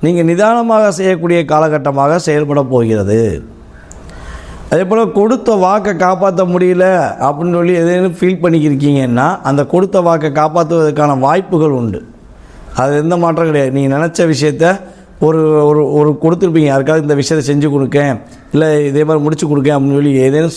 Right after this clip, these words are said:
சொல்லியிருந்தீங்கன்னா, அதை நீங்க நிவர்த்தி செய்வதற்கான, செய்து முடிப்பதற்கான காலகட்டமாக கிரகங்கள் குரு வக்ர பயிற்சி உங்களுக்கு செயல்பட போகுது. ஆனா, புதிதாக யாருக்காவது வாக்கு கொடுக்கறது,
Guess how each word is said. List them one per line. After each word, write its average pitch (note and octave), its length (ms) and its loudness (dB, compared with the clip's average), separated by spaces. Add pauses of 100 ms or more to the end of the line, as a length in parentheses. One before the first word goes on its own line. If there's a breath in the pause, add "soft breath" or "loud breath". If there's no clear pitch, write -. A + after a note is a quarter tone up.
(140)
சொல்லியிருந்தீங்கன்னா, C#3+ 840 0 (340 loud breath)
அதை D3 220 0
நீங்க E3 220 0
நிவர்த்தி F#3 480 0
செய்வதற்கான, D#3 880 0 (320 loud breath)
செய்து G3+ 520 -2
முடிப்பதற்கான E3 540 0
காலகட்டமாக D3 800 0
கிரகங்கள் D3+ 560 0
குரு D#3 180 0
வக்ர D3+ 360 0
பயிற்சி C#3+ 300 -2
உங்களுக்கு C#3+ 400 0
செயல்பட C#3 460 -2
போகுது. A2+ 640 0 (1040 loud breath)
ஆனா, B2 400 -2
புதிதாக A3 800 2
யாருக்காவது F#3+ 580 2
வாக்கு E3 420 2
கொடுக்கறது, D3+ 540 0